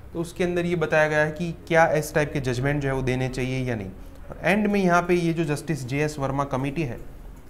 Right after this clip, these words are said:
उसके बारे में, उसकी रिकमेंडेशन फॉलो करनी चाहिए, वो बताया गया है। Sixth question, which of the following statement is or are correct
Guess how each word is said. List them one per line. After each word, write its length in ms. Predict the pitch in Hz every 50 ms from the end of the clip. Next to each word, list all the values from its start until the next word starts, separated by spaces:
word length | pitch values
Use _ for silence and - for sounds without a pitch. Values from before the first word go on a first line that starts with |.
| - - -
उसके 240 | 127 - - 160 143
बारे 220 | 127 123 123 131
में, 260 | 139 156 151 - - -
उसकी 260 | 139 - - 165 151
रिकमेंडेशन 680 | 147 147 151 160 160 160 156 151 147 - 165 165 160 - - - - - - - - - -
फॉलो 200 | 151 151 160 160
करनी 320 | 160 - 160 170 190 202
चाहिए, 300 | 185 165 151 156 185 226
वो 220 | - 147 147 156 151
बताया 320 | 131 123 - 117 101 95
गया 120 | 95 95 92
है। 160 | - - - - - - - - - - - - - - - - - - - - - - - - - - - - - - - - - - -
Sixth 260 | - 196 196 190 -
question, 300 | - 151 139 - - 185 226 - - - - - - - -
which 160 | 131 180 185
of 140 | 214 208 202
the 60 | 233 - 202
following 260 | 196 196 202 214 208 190
statement 420 | - 196 185 185 - 196 196 190 185
is 200 | 180 180 175 -
or 120 | 175 175 165
are 220 | - 160 156 156 -
correct 280 | 143 123 123 123 -